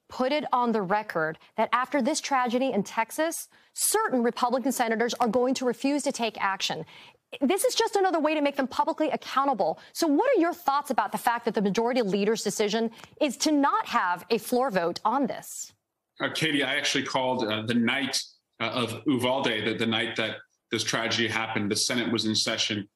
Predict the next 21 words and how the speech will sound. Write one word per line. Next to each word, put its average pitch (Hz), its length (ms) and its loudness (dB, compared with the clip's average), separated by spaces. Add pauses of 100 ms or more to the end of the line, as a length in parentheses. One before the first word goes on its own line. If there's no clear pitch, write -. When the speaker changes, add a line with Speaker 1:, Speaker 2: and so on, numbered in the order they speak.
(160)
Speaker 2:
and 117 100 -2
they 120 80 0
should 135 200 0
have 123 80 -2
just 127 180 -2
put 131 120 -2
it 120 140 -4
up 117 220 -4
for 113 120 0
a 110 40 -2
vote 104 300 -2
there. 101 280 -4
Put 160 220 -2
the 139 100 0
background 120 460 -2
checks - 340 -2
bill 104 380 -4 (220)
up 123 200 -2
for 127 140 0
a 113 80 -2
vote 107 320 -2